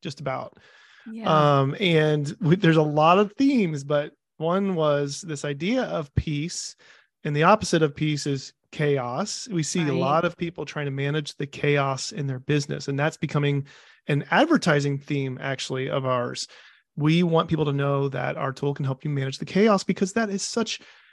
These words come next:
Speaker 1: it's such a train wreck sometimes that people experience in their business. It's so stressful. I've, so many people's lives, I feel like, can be made better or made so much worse by how they run their business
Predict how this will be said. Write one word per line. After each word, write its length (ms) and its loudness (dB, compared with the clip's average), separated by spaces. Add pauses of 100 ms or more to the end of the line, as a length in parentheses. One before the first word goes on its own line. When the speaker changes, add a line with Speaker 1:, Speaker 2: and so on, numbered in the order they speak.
(400)
Speaker 1:
it's 160 -4
such 260 2
a 60 4
train 560 0
wreck 240 4
sometimes 800 0
that 160 -8
people 240 -6
experience 500 0
in 60 -4
their 80 -2
business. 460 2
It's 100 -6
so 280 4
stressful. 1000 0
I've, 200 -4 (340)
so 220 2
many 180 4
people's 400 -6
lives, 380 -2
I 80 -6
feel 200 -10
like, 220 -8
can 240 -6
be 140 -4
made 360 2
better 280 6
or 180 -4
made 240 -6
so 380 -8
much 280 0
worse 380 6
by 160 2
how 180 2
they 160 0
run 340 0
their 160 2
business 800 -2